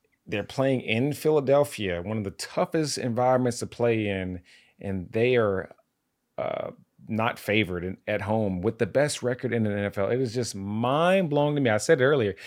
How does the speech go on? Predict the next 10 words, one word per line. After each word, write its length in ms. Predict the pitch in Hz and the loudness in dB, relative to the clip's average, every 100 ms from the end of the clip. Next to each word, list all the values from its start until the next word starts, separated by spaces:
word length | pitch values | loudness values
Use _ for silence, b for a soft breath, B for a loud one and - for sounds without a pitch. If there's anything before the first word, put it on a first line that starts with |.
| B B | B B
Vegas 420 | 110 202 - - | 6 6 6 4
must 240 | 156 135 127 | 4 4 4
know 160 | 143 | 2
something 400 | 131 143 127 120 | 2 0 0 0
that 160 | 117 113 | 2 2
we 220 | 139 180 | 0 0
don't 380 | 117 123 131 113 | 4 4 4 4
know. 440 | 123 110 95 87 - B B B | 4 4 2 -2 -12 B B B
Um, 480 | - 113 104 98 98 - | 0 0 0 -2 -6 -2
but 400 | 110 147 139 | 8 8 8